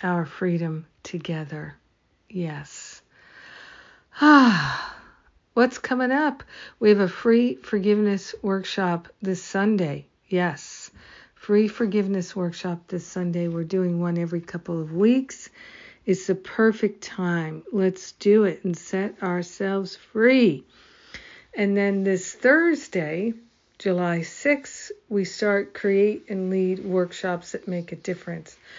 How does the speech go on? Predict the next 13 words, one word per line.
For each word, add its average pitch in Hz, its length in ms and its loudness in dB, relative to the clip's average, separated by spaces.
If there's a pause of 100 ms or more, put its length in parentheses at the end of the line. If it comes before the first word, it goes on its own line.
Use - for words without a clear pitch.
(380)
This 220 120 -2
is 208 120 2
a 190 80 2
powerful 226 600 2
class. 170 580 -8 (100)
People 196 540 -6
love 185 480 -2
it. - 320 -10 (600)
And 185 420 -2
it's 190 500 -4
a 180 360 -4
really 196 680 0
intimate 226 840 -4